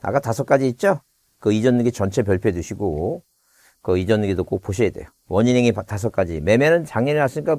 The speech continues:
매매를 빼더라도 일단, 자, 상속, 유증, 특히 이제 수용 있죠? 어, 수용은 자주 나와요. 자주. 그 작년에 나왔지만 또 나오니까. 그,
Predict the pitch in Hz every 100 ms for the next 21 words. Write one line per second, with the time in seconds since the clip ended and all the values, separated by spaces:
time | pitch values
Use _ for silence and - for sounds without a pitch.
0 | - 90 104 131 151 180 165 127 98 104
1 | 101 110 92 - _ _ _ _ - 82
2 | 78 - 131 131 139 143 147 _ _ _
3 | _ - 95 98 117 113 90 - - 165
4 | - 247 220 117 - 202 - - 90 90
5 | 135 120 110 92 135 226 - 104 143 113
6 | 76 73 _ - 90 82 - - _ 85
7 | 80 107 113 120 95 78 92 85 147 90
8 | 87 92 87 73 95 208 _ _ _ _
9 | - 78